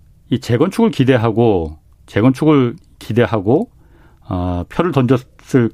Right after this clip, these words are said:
가능성이 많지 않겠느냐라는 부분에서 이제 그, 그런 얘기가 이제 나온 거거든요.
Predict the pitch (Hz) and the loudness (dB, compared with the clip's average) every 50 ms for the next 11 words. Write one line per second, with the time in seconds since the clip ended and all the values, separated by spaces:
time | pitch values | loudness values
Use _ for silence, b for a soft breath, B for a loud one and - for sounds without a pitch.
0 | _ _ - - 107 107 104 - - 139 170 139 107 98 - - 135 127 - 127 | _ _ -6 -4 -2 -2 0 0 2 2 2 2 0 0 0 0 -2 0 0 0
1 | 110 101 95 92 92 92 85 80 78 - - _ _ _ _ _ - 104 107 131 | 0 0 0 0 -2 -2 -4 -8 -10 -14 -20 _ _ _ _ _ -2 0 2 2
2 | 135 113 117 110 107 117 113 117 147 165 175 170 156 135 110 104 - 143 143 127 | 2 2 0 0 2 2 2 2 0 -2 -6 -8 -4 -2 -2 0 2 2 2 2
3 | 123 127 117 107 - - b b b b b b b b b b b b b b | 2 2 0 0 -2 -8 b b b b b b b b b b b b b b
4 | b b _ _ _ _ _ - - 104 95 90 87 87 - - - - - - | b b _ _ _ _ _ -14 -8 -4 -4 -4 -4 -6 -8 -14 -20 -20 -20 -20
5 | - b b b b b b b b b b b b b b b - - - - | -20 b b b b b b b b b b b b b b b -20 -20 -20 -20
6 | - - - _ _ _ - _ _ _ _ - - 139 131 139 143 127 117 113 | -20 -20 -20 _ _ _ -20 _ _ _ _ -8 -2 0 2 4 4 4 4 4
7 | 117 120 110 98 104 101 92 110 123 101 92 98 95 90 87 78 80 76 92 107 | 4 2 2 2 2 0 0 0 0 0 0 0 0 -2 -2 -4 -6 -6 -4 -4
8 | 127 117 87 80 | -4 -4 -6 -8